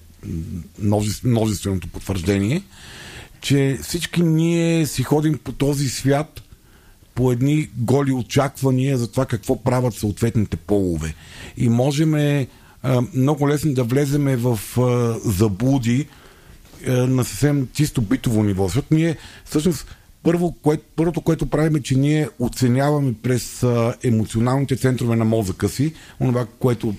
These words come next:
в нашата наука се нарича амигдала. Това са едни подкорови структури, отговарящи за емоционалната оценка и емоционалната реакция. Първо сигнала се преработва оттам и тях след това се качва в онова, което ние наричаме разум или логично мислене, т.е. коровите структури.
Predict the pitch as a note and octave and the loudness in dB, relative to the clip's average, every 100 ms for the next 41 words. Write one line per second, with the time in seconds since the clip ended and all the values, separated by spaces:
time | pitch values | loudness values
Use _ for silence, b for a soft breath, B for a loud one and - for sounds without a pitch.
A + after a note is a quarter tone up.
0 | - B2+ A2+ G#2+ - A#2+ A2 - G#2 G2+ | -6 -4 -2 -2 -2 -2 -2 -2 -4 -4
1 | - G#2+ G#2+ A2+ G#2 G2+ E2+ G2+ F#2+ F2+ | -2 -2 0 0 0 0 0 2 2 0
2 | A2+ B B - A#2+ A#2 A2 - - A#2+ | -2 B B -4 -2 -2 -4 -6 -4 -2
3 | G#2+ G#2 - G#2+ A#2 G#2 G2+ A2+ A2 - | -2 -2 -6 -4 -4 -4 -2 -2 -2 -4
4 | G2+ G2+ G#2 G2 B B - B2 A2+ - | -2 0 0 0 B B -4 0 0 0
5 | A#2+ A#2+ A2+ G#2+ G#2 A#2 G#2 A2 G#2 - | 0 0 0 -2 0 0 0 0 0 0
6 | A2 G#2+ G#2 G2 G#2 G#2+ A2 - G2+ D3+ | 0 2 0 0 0 -2 -4 -2 -2 -2
7 | B B B B B B - - - D#3 | B B B B B B -20 -18 -2 0
8 | E3+ C3+ B2 D3 D#3+ C#3+ A#2+ B2+ A#2+ A2 | 0 -2 0 2 2 0 0 0 0 0
9 | C#3 - C3 A2 - - A#2+ F3+ G3 _ | -2 -2 -4 -4 -4 -2 0 0 -6 _
10 | _ - A#2 B2+ C#3+ D3+ C3+ D3+ C#3 - | _ -8 -4 -2 -2 -2 -2 -2 -2 -2
11 | D3 D3 C3+ A2 B2 B2 C3 - B2+ C#3 | -2 0 -2 0 0 0 -2 -2 0 0
12 | C3 A#2+ B2+ C#3+ C#3+ B B B F#2 G#2 | 2 0 0 0 0 B B B 0 2
13 | G#2+ G#3 E2+ E2+ E2 - A2+ A2 A2+ G2+ | 2 0 -2 -4 -4 -4 -2 0 0 -2
14 | G#2+ A#2 G#2+ G#2+ G2+ C3 A#2+ A2 - B2 | -2 0 2 0 -2 -2 -2 -2 0 0
15 | A2 F2+ E2+ D#2+ F2+ D#2+ E2+ E2 | 0 -2 -8 -8 -8 -6 -6 -6